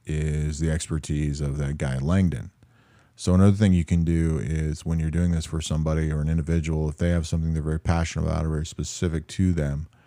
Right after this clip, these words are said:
you can, of course, use that, incorporate it into your method. So if I was going to do this for somebody in my life that was a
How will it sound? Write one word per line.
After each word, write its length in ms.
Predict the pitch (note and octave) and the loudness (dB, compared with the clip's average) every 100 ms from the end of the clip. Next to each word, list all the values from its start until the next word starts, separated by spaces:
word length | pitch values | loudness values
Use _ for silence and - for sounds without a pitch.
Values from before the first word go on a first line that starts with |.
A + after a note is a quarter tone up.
| _ _ _ _ _ | _ _ _ _ _
you 160 | E2+ | -2
can, 160 | - E2+ | 0 -2
of 80 | E2 | -2
course, 640 | - D#2+ D#2 D#2+ - - _ _ _ _ _ | -2 0 2 0 -4 -12 _ _ _ _ _
use 360 | F2 F2+ F2 D#2 | 0 2 2 2
that, 360 | E2 E2 D#2+ | 2 2 0
incorporate 640 | - D#2 F2 D#2+ D#2 D#2 D#2 | -2 -2 0 0 0 0 0
it 140 | D#2 | -2
into 260 | D2 D2+ D2+ | -4 -4 -2
your 300 | D2 C#2+ A1+ - _ _ _ - | -2 -2 -6 -14 _ _ _ 0
method. 400 | F#2+ F2+ - - | 0 0 -6 -10
So 400 | - E2+ D#2 D#2 _ _ _ _ _ _ - | -4 -2 -2 -6 _ _ _ _ _ _ -16
if 160 | F#2+ | -4
I 160 | F2 G#2 | 0 4
was 220 | G#2 F#2+ | 4 4
going 280 | G#2+ G#2+ G2+ | 4 4 4
to 100 | F2 | 2
do 160 | F2 F#2 | 2 2
this 160 | F#2 | 2
for 120 | - | -2
somebody 280 | F2 F#2+ F#2 | -2 2 2
in 60 | F2+ | 4
my 120 | F2 | 2
life 380 | F2 F2 F#2 E2 | 2 2 0 0
that 160 | D2+ | -4
was 180 | D#2+ E2 | -2 -2
a 140 | E2+ | -2